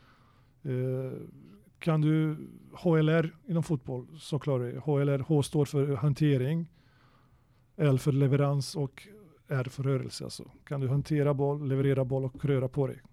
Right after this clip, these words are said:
så har du kommit en bra bit på vägen. Men när du, när du gör det bara för att,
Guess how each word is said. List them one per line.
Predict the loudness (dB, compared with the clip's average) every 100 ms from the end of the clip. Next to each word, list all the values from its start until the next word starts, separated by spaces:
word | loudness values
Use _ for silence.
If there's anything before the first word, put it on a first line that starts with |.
| _ _ -8
så | -2
har | 0
du |
kommit | 0 -2 -2
en | -2
bra | 0 0
bit | -2 -4
på | -6
vägen. | -6 -8 -20 _ _ _ _ _ _ _ -20 -20 -20 _ _ _ _ -4
Men | -2 -2
när | -2 -2 0
du, | 2 0 -2 -6 -14 _ -20 -20 _ _
när | -2 0
du | 2
gör | 2
det | 0
bara | 0
för | -2
att, | -6 -8